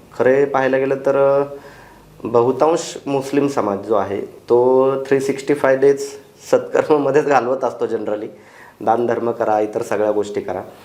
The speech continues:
मात्र ह्या महिन्याला एक, अ, विशेष महत्त्व आहे की या महिन्यामध्ये त्या गोष्टी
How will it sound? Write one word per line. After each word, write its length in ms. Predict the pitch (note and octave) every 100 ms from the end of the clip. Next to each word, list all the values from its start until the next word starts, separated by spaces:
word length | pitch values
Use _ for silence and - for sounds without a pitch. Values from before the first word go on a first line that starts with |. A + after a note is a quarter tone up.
| - - -
मात्र 360 | A#2 C3+ E3 E3
ह्या 220 | D#3 C#3+
महिन्याला 400 | D3 C3+ C3+ C#3+
एक, 280 | D3+ - C#3
अ, 260 | C3 B2+
विशेष 440 | B2+ C3 C#3+ E3 C#3+
महत्त्व 260 | A#2 -
आहे 140 | F#2+ F#2
की 160 | G2
या 120 | A#2 B2
महिन्यामध्ये 480 | B2+ A#2+ B2 B2
त्या 180 | B2+ B2+
गोष्टी 360 | B2 B2 -